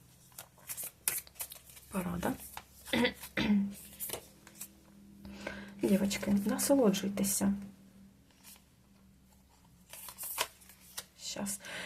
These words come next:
Візьміть тайм-аут. Насолоджуйтесь-, насолоджуйтеся, е, періодом. М,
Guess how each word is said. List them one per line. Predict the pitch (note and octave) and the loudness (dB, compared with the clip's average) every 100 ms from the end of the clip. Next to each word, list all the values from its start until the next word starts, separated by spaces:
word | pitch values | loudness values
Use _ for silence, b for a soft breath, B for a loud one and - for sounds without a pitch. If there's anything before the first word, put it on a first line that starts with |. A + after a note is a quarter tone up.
| - | 0
Візьміть | B3+ C4+ F4 - G#3 | 4 12 12 12 6
тайм-аут. | F#3+ F3 E3+ G3 - - - - - - - B B B - | 8 8 6 0 -8 -14 -20 -20 -20 -20 -20 B B B -6
Насолоджуйтесь-, | G3+ - D#4 A#3+ G3+ G3 G3 G3 - | 0 6 8 8 8 6 6 2 4
насолоджуйтеся, | G3+ - C4+ G#3 G3 G3 G3 G3+ G3 B B B - | 2 4 4 6 6 6 4 6 6 B B B 4
е, | G3+ G3 G3 G3 | 8 10 8 4
періодом. | A#3 C4+ G#3+ F3+ F3+ F3 F3 - - - - - - - - - - - | 4 8 8 8 8 8 4 -2 -20 -20 -20 -20 -20 -20 -20 -20 -20 2
М, | G3 F#3+ F#3 F#3 F#3+ F#3+ | 6 6 4 0 2 0